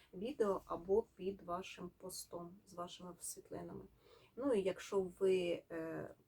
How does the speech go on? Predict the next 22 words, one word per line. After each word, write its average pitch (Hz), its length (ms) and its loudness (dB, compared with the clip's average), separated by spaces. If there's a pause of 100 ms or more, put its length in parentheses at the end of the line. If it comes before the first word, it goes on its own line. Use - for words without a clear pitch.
(400)
будете 175 420 0
працювати 175 800 -4
в, - 320 -14
е, 175 400 -4 (920)
в - 60 -20
чатику, 202 580 -2 (360)
то 277 140 4
обов'язково 190 960 0 (100)
пишіть - 360 -6
мені 170 420 -4
в, 170 600 -12
в 165 140 -16
чаті, 247 500 -2 (600)
приймаю 220 580 0
участь - 680 -4 (240)
в - 20 -20
чаті. 165 460 -6 (340)
Тоді 190 200 -10
я 220 220 2
вас 185 280 0
закріплюю - 540 -6
як 185 340 -4